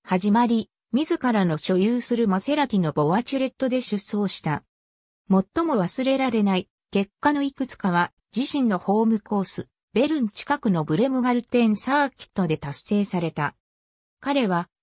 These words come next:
エフアイエー世界選手権が行われる前年の千九百四十九年イギリスグランプリに勝利した。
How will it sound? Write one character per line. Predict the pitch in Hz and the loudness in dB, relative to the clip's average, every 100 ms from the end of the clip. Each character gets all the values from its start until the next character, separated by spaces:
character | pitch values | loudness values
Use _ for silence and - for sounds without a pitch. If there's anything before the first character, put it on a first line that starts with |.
| - | -2
エ | 175 | -2
フ | 254 277 | 0 0
ア | |
イ | 285 285 | 0 0
エ | 262 | 0
ー | |
世 | - 196 | 0 -4
界 | 190 254 285 | -2 -4 -4
選 | 285 277 | -6 -8
手 | - | -8
権 | - 262 208 | -2 0 2
が | 170 135 | 2 0
行 | - | 0
わ | 202 202 196 | 2 4 2
れ | 180 | 2
る | 175 180 - _ - | 0 -2 -6 _ -4
前 | 165 | 0
年 | 254 285 277 | 0 0 -2
の | 262 | -4
千 | 247 285 254 | -4 -2 -2
九 | - 262 | -2 -2
百 | 240 196 - | -2 -2 -2
四 | 175 269 247 | 0 0 0
十 | 180 156 | 0 -2
九 | - 247 233 | -2 0 2
年 | 170 156 | 0 0
イ | 147 | -2
ギ | 196 | 0
リ | 262 | 0
ス | 269 240 | -2 -2
グ | 254 | 0
ラ | 254 | -2
ン | 277 | -2
プ | 214 | -2
リ | 170 | -2
に | 156 156 - _ - | -2 -4 -8 _ -10
勝 | - 285 | -4 0
利 | 214 180 | 0 -2
し | - | -4
た。 | 165 151 | -6 -8